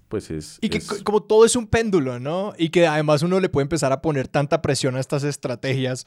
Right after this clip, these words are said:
Speaker 2: que como que las rompe un poco, o de que al ponerles estas expectativas y estas cosas, uno lo que genera es como el terreno fértil para decepcionarse en cosas
Speaker 1: Total,
Speaker 2: así.
Speaker 1: total. Y, y entonces ahí hay que ser muy cuidadoso, ¿no? Porque, porque sí tiene sentido esforzarse,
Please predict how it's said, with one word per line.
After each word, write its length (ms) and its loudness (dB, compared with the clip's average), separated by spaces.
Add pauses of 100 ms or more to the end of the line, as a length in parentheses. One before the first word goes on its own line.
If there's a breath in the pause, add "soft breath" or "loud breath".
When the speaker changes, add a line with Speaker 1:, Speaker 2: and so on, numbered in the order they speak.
(240 soft breath)
Speaker 2:
que 160 -2
como 200 -4
que 100 -4
las 160 -4
rompe 320 4
un 100 6
poco, 460 4
o 160 2
de 160 2
que 340 2 (260 loud breath)
al 180 0
ponerles 560 4
estas 260 -2
expectativas 800 2
y 60 -2
estas 260 -2
cosas, 460 0 (320 soft breath)
uno 260 2
lo 140 4
que 80 -2
genera 280 0
es 120 -4
como 400 -2 (100)
el 300 -6 (440)
terreno 420 6
fértil 540 2
para 200 2
decepcionarse 960 -2
en 80 -14
cosas 180 2
Speaker 1:
Total, 160 0
Speaker 2:
así. 380 -14
Speaker 1:
total. 280 4
Y, 220 2
y 60 6
entonces 440 2
ahí 100 6
hay 60 2
que 120 0
ser 100 2
muy 140 0
cuidadoso, 500 2
¿no? 160 -4
Porque, 380 -2
porque 500 -2
sí 160 0
tiene 240 4
sentido 500 2
esforzarse, 680 0